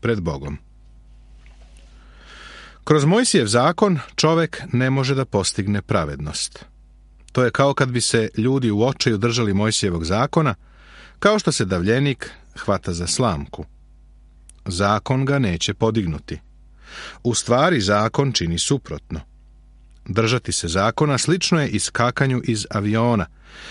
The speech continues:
pri čemu umesto da ponese padobran, čovek ponese cement. Veruj mi, zakon će te povući na dole. On osuđuje čoveka, on služi smrti.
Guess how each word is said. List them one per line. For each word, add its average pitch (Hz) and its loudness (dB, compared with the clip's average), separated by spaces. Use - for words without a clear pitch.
pri 139 2
čemu 175 2
umesto 156 2
da 117 0
ponese 120 0
padobran, 151 0
čovek 113 0
ponese 92 -2
cement. 90 -2
Veruj 120 2
mi, 92 0
zakon 101 0
će 107 -2
te 90 -4
povući 95 -2
na 82 -4
dole. 92 0
On 101 0
osuđuje 139 0
čoveka, 117 0
on 107 0
služi 80 -4
smrti. - -4